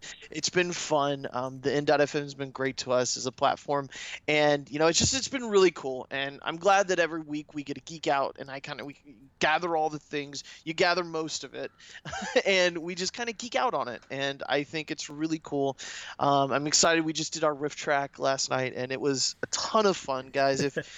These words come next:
Speaker 1: <laughs>
Speaker 2: um, if you, <laughs> if you wanna venture through it with us, uh, go get Dune and, uh, and play that and listen to our commentary and riff track on it. I think next time, it'd be cool, 'cause next time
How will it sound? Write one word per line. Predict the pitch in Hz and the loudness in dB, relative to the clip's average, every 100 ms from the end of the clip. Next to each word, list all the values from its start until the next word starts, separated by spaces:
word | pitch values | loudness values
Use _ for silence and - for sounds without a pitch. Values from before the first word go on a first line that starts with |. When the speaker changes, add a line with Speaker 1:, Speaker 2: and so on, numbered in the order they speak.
| - | -10
Speaker 1:
<laughs> | - | 0
Speaker 2:
um, | 143 139 135 131 _ _ 170 | 2 2 0 -12 _ _ -10
if | 147 156 | -6 -4
you, | 175 - - 202 | -4 -6 -4 0
<laughs> | 180 | 0
if | 156 | 0
you | 190 185 | -2 2
wanna | 196 185 | 4 4
venture | 165 165 175 185 170 | 2 -2 -2 -2 -2
through | 160 160 | -2 -2
it | 113 | 0
with | 147 170 | 2 4
us, | 156 - - - - - | 4 2 -6 -14 -10 2
uh, | 143 143 135 107 _ _ _ _ - - 196 | 6 6 4 0 _ _ _ _ -20 -10 2
go | 185 | 2
get | 180 185 156 | 4 0 2
Dune | 165 156 151 151 - | 2 0 -6 -10 -10
and, | 139 135 131 131 | -8 -6 -8 -8
uh, | - 87 - | -6 -4 -4
and | 139 - | -6 0
play | 165 151 | 4 6
that | 147 139 139 | 6 4 2
and | 135 | -2
listen | 147 - 139 | -6 -4 -4
to | 113 | -6
our | 127 | -6
commentary | - 127 131 - 135 135 | -6 -10 -10 -6 -4 -4
and | 131 131 | -4 -2
riff | 139 | -2
track | - 131 127 - | 2 2 2 2
on | 139 | 2
it. | 135 - - - | 0 -4 -4 0
I | 180 | 4
think | 240 214 | 4 2
next | 170 185 - | 0 0 0
time, | 170 151 147 | 2 0 -2
it'd | 160 | -6
be | 190 | -8
cool, | - 170 | -2 -2
'cause | 151 139 | -2 -2
next | 165 - | -2 0
time | 214 214 190 | 0 0 -4